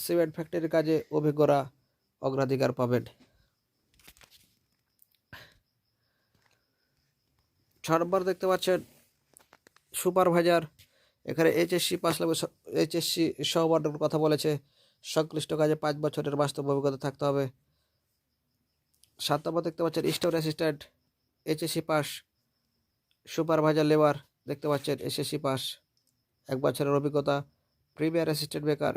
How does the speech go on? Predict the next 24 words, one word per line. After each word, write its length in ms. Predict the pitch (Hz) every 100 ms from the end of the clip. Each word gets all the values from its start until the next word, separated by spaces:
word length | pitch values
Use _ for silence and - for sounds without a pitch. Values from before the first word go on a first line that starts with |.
| 143
এসএসসি 260 | 147 139 143
পাস, 160 | 143 131 - 135
এক 60 | 135
বছরের 300 | 143 147 139 139
অভিজ্ঞতা। 380 | 135 135 143 135 - _ _ _ _ _
বয়লার 320 | - 147 156 160
অপারেটর 360 | 160 156 156 151
দেখতে 160 | 156 156
পাচ্ছেন 220 | 151 151 156
এইচএসসি 360 | 151 - 151 - - _
তিন 120 | 147 147
বছরের 300 | 147 151 147 143
অভিজ্ঞতা। 380 | 143 143 147 135 - _ _ _ _ _ _ _ _ _ _ _ _ 143
কন্ট্রোল 300 | 143 147 151
রুম 120 | 160 147 151
হেল্পার, 300 | 151 151 143
এসএসসি 260 | 143 156 147 143
পাস, 160 | 139 131 - _ _ _ _ _
প্রযোজনায় 460 | 147 151 156 160 151
তবে 140 | 147 151
অভিজ্ঞতারা, 500 | 147 143 147 143 143 139 -
অভিজ্ঞরা 400 | 143 147 143 139 135 - _ _ _ -
অগ্রাধিকার 420 | 135 135 139 131 135
পাবেন। 260 | 131 131